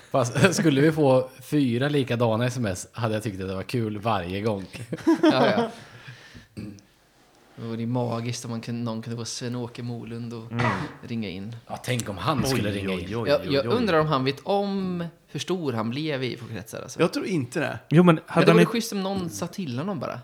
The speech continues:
Speaker 3: Ja, men han hade ju, han hade ju sva-, skickade inte ni någon s-, någon screenshot på när han hade svarat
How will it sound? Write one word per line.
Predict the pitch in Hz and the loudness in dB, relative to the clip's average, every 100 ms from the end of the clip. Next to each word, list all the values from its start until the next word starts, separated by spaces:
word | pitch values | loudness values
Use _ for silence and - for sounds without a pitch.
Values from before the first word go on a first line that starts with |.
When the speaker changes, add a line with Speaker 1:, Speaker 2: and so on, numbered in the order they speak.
| - | -6
Speaker 3:
Ja, | 139 | 2
men | 151 | 4
han | 151 | 4
hade | 156 143 120 | 4 4 2
ju, | 147 165 151 | 2 -2 -4
han | 135 147 | -2 0
hade | 139 131 | 0 -2
ju | |
sva-, | 123 - 143 - 135 139 - 131 | -4 -2 -2 -2 -6 -8 -10 -8
skickade | 165 160 160 | -6 -4 -6
inte | 156 123 | -2 0
ni | 127 123 131 139 | 0 2 2 2
någon | 131 127 | 2 0
s-, | 117 - - - | -2 -8 -10 -8
någon | 113 120 117 117 113 | -4 -2 0 -2 -4
screenshot | - 120 104 95 - 127 - - | -2 0 0 -2 -4 -6 -6 -2
på | 101 95 | -2 0
när | 98 | -2
han | 98 92 | -2 -2
hade | 92 90 | -4 -6
svarat | 92 - 98 92 107 113 - - | -8 -4 -2 -2 -2 -6 -8 -20